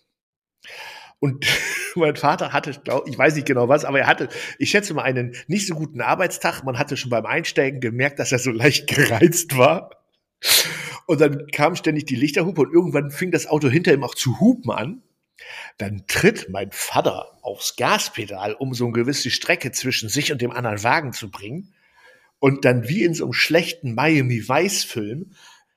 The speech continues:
stellt er das Auto quer auf die Straße, dass also Motorhaube und Kofferraum die Straße <laughs> einmal komplett blockiert,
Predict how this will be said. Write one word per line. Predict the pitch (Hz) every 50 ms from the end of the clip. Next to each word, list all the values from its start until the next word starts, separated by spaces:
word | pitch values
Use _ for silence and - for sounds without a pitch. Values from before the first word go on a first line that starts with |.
| _ _ _
stellt | - - - - - - - 139 160 220 247 - -
er | 113 104
das | 107 104 101 - - - -
Auto | 131 165 202 226 220 - 117 104 101 - - -
quer | - - - 131 120 131 165 202 240 247 233 - - -
auf | 156 165 175 170 170
die | 165 151 143 123
Straße, | - - - - 139 151 190 214 226 226 - - 120 107
dass | - 120 113 -
also | - 131 117 120 113
Motorhaube | 113 120 123 156 226 226 240 226 180 175 196 208 214 196 214 247 254 240 - - - - - _
und | - 175 214 - - - - - -
Kofferraum | - 190 214 214 220 170 135 113 117 127 151 190 180 -
die | 135 131
Straße | - - - - 107 147 202 196 - - 185 - -
<laughs> | -
einmal | 139 135 233 220 185 151
komplett | - - - 196 165 156 - 165 156 160 160 -
blockiert, | - - 151 - - - 165 160 143 147 170 - -